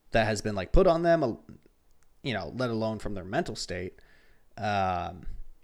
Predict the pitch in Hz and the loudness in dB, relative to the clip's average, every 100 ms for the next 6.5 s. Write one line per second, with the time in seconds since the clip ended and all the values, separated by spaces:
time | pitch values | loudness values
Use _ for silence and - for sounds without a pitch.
0 | - - - - _ _ - - _ - | -20 -20 -20 -20 _ _ -20 -20 _ -20
1 | - - - 123 117 - 123 143 151 143 | -20 -10 -2 0 4 4 6 4 4 0
2 | 117 117 113 110 104 101 113 104 98 92 | 0 2 2 0 -2 -2 -4 -2 -4 -4
3 | 107 151 185 - 101 - 104 - - 113 | 2 4 4 4 -4 -2 -2 -2 -6 -8
4 | 101 - 113 110 - 120 107 98 - 139 | -8 -4 -4 -2 -4 -4 -4 -4 -2 0
5 | 127 131 131 98 - 113 95 101 - 113 | 0 -2 -2 -6 -4 -4 -4 -4 -4 -4
6 | 117 113 131 147 165 | -6 -4 -2 -2 -4